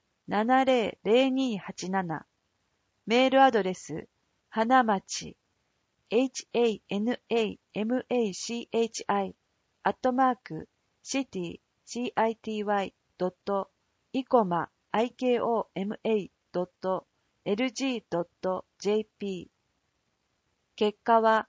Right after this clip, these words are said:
はがきでお知らせします。キャンセルはできません。フローラム、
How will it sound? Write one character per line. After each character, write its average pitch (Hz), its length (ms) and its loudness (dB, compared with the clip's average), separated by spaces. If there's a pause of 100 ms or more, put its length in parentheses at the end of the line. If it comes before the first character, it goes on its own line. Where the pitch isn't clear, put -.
(140)
は 202 140 -4
が 254 140 4
き 254 140 -8
で 240 140 4
お 240 80 4
知 208 140 -10
ら 226 80 2
せ 220 120 -2
し 214 160 -8
ま 208 200 -4
す。 - 120 -20 (600)
キ 277 100 0
ャ 302 120 2
ン 294 40 -8
セ 240 180 0
ル 196 120 -2
は 175 100 0
で 175 140 -8
き 202 140 -6
ま 208 140 0
せ 196 240 -6
ん。 180 100 -10 (1600)
フ 233 140 -4
ロ 294 220 6
ー 294 40 2
ラ 240 160 2
ム、 180 300 -6